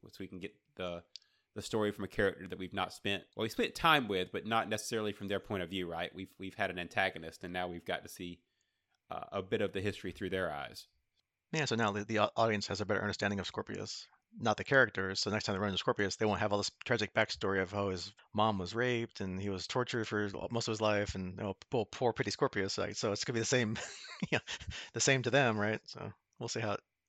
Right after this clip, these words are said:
Speaker 2: it
Speaker 1: Right.
Speaker 2: unfolds.
Speaker 1: That's true, 'cause our John doesn't know anything about it. Only the Harvey John, mental John, whatever we wanna call him.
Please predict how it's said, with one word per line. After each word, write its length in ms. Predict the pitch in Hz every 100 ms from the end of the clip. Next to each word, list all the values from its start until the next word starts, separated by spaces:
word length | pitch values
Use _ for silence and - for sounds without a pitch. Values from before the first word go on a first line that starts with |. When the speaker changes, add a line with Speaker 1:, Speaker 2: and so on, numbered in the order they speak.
| _
Speaker 2:
it 140 | 113 -
Speaker 1:
Right. 120 | 113 92
Speaker 2:
unfolds. 340 | 101 104 107 - _ _ _ _ _ _ - - _ - -
Speaker 1:
That's 160 | 117 -
true, 180 | 139
'cause 160 | 123 95
our 140 | 104
John 260 | 127 101 98
doesn't 220 | 92 98
know 80 | 98
anything 180 | 98 95
about 300 | 90 101 92
it. 100 | 80 95
Only 240 | 95 92
the 220 | 87 85 - -
Harvey 280 | 110 104
John, 340 | 90 90 87 87
mental 220 | 98 98
John, 320 | 87 82 82 - -
whatever 180 | 92 -
we 60 | 90
wanna 120 | 87
call 140 | 87
him. 80 | 87